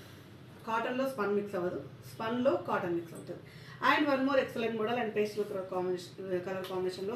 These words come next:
సెవెన్ హండ్రెడ్ అండ్ నైంటీ ఫైవ్ రూపీస్లో క్రష్ విత్ స్పన్ ఎల్ and ఎక్స్ఎల్ సైజెస్లో అవైలబుల్గా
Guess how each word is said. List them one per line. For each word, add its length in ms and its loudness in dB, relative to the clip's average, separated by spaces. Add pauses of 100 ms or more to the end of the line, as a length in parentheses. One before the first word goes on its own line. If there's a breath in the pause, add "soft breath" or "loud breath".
సెవెన్ 180 2
హండ్రెడ్ 220 2
అండ్ 160 0
నైంటీ 240 -2
ఫైవ్ 140 -2
రూపీస్లో 380 -6
క్రష్ 200 -4
విత్ 120 -6 (100)
స్పన్ 200 -2 (440 loud breath)
ఎల్ 240 10
and 200 2
ఎక్స్ఎల్ 300 0
సైజెస్లో 420 2
అవైలబుల్గా 440 4